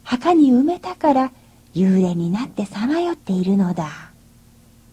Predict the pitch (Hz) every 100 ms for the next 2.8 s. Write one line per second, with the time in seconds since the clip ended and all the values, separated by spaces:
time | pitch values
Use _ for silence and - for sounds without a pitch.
0 | _ _ - _ - 214 208 240 240 233
1 | - _ _ _ _ _ 196 208 226 226
2 | 226 247 226 190 196 170 165